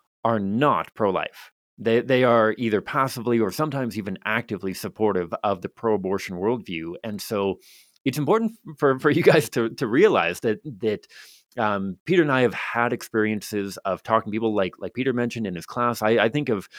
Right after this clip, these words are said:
when I graduated from university and we did this big family dinner, and one of my aunts said, "Okay, well, well, what now? Are, are you gonna be pursuing,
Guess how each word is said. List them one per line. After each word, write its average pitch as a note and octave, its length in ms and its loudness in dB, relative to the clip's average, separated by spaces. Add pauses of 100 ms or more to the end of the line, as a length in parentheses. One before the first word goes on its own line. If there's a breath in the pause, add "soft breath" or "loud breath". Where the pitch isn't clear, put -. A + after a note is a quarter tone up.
(360 loud breath)
when A2 140 0
I G#2 60 -2
graduated G2+ 480 0
from G2 120 -8
university G2 500 -6
and F2 80 -8
we F2+ 100 -10
did G2 180 -6
this G2 180 -4
big G2 200 -6
family G2 320 -4
dinner, F#2+ 500 -6
and G2+ 480 -4 (400 loud breath)
one A#2 160 2
of A2 120 0
my G#2 160 0
aunts A#2 360 -2
said, G#2 200 -2
"Okay, A2 260 0
well, G#2+ 240 4
well, G#2+ 180 4
what A2+ 180 4
now? D3+ 320 0 (180)
Are, G#2+ 240 4
are G2 100 2
you F#2+ 160 -2
gonna G2 180 -4
be F#2+ 120 -4
pursuing, G#2 640 -2